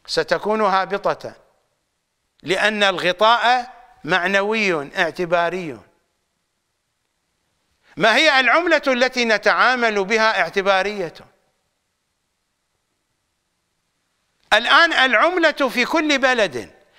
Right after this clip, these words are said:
أكانت العملة ورقية أم كانت العملة معدنية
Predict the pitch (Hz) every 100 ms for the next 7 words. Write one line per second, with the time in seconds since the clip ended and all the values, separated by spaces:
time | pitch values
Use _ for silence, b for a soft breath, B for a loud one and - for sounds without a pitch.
0 | b 175 254 277 254 254 208 208 269 247
1 | - 208 196 196 185 220 254 254 240 240
2 | 226 208 B B 190 185 233 240 220 220
3 | 190 208 226 220 214 202 170 165 180 196
4 | 175 139 107